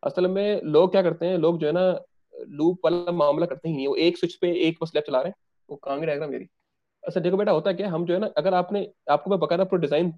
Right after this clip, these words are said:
ये तो पढ़ाऊंगा, ये हमारे course का part नहीं है, लेकिन एक workshop लूंगा मैं कि किस तरीके से design चीज़ हम करते हैं।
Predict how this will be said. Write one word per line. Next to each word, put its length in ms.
ये 120
तो 140
पढ़ाऊंगा, 260
ये 60
हमारे 200
course 220
का 60
part 200
नहीं 140
है, 80
लेकिन 160
एक 100
workshop 320
लूंगा 240
मैं 180
कि 100
किस 360
तरीके 200
से 120
design 260
चीज़ 100
हम 60
करते 240
हैं। 100